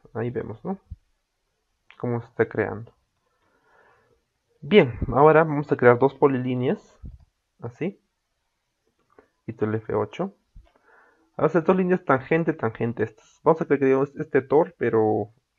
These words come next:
tangente a esto, ¿sí? Tor, enter. Tangente, tangente, radio. Tangente a este lado, tangente a este otro lado. Y coloquemos un radio de quince.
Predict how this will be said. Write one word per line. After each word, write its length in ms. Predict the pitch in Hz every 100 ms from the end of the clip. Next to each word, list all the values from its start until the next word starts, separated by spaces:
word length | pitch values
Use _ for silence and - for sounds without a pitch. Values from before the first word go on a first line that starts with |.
| 123
tangente 500 | 113 - 131 123 -
a 20 |
esto, 320 | - _ -
¿sí? 260 | - 208 _ _ _ _ _ _ _ _
Tor, 320 | 165 160 160 -
enter. 440 | 151 156 151 160 - _ _ _ _ _ _ _ _ _ _ -
Tangente, 340 | 123 156 160
tangente, 460 | 156 117 113 117 -
radio. 260 | - - _ _ _ - _ -
Tangente 400 | 110 - 107 110
a 40 |
este 180 | 110 -
lado, 420 | 156 156 135 139 -
tangente 440 | 117 - 113 -
a 40 |
este 140 | - 107
otro 220 | 110 139
lado. 420 | 170 147 139 143 _
Y 120 | 139 127
coloquemos 500 | - 123 147 143 131
un 80 |
radio 200 | 127 127
de 120 | 117 110
quince. 380 | - 117 _